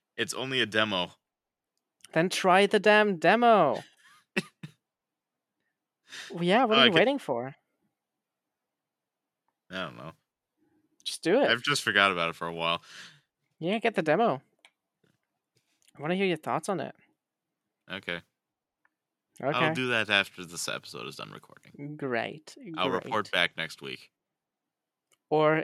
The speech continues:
Speaker 2: in my D Ms today.
Speaker 1: Yeah, but
Speaker 2: And
Speaker 1: I'll
Speaker 2: next
Speaker 1: report
Speaker 2: week.
Speaker 1: back for the podcast next week.
Speaker 2: I don't care.
Speaker 1: What are you
Speaker 2: I need
Speaker 1: so
Speaker 2: to know,
Speaker 1: mean
Speaker 2: not the
Speaker 1: me?
Speaker 2: people in the podcast.
Speaker 1: <laughs> Hey, maybe they care.
Speaker 2: If you care,
Speaker 1: It
Speaker 2: send us a message saying,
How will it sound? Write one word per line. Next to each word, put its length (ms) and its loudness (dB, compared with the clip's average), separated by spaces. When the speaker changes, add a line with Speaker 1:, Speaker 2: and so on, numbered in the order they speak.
Speaker 2:
in 140 -6
my 160 0
D 100 -4
Ms 300 -8
today. 420 -10
Speaker 1:
Yeah, 160 0
but 100 0
Speaker 2:
And 80 6
Speaker 1:
I'll 120 2
Speaker 2:
next 220 -6
Speaker 1:
report 140 -2
Speaker 2:
week. 80 -8
Speaker 1:
back 220 0
for 140 -8
the 100 -10
podcast 580 -8
next 240 -14
week. 260 -20
Speaker 2:
I 180 -2
don't 280 -2
care. 840 0
Speaker 1:
What 60 -12
are 20 -8
you 60 -4
Speaker 2:
I 220 6
need 180 0
Speaker 1:
so 80 2
Speaker 2:
to 40 2
know, 340 6
Speaker 1:
mean 100 0
Speaker 2:
not 140 4
the 80 2
Speaker 1:
me? 60 -2
Speaker 2:
people 460 2
in 140 2
the 80 2
podcast. 1040 6
Speaker 1:
<laughs> 60 -20
Hey, 200 -6
maybe 260 0
they 180 2
care. 300 -10
Speaker 2:
If 220 0
you 120 2
care, 420 2
Speaker 1:
It 60 -2
Speaker 2:
send 300 2
us 140 2
a 60 2
message 460 -2
saying, 520 -2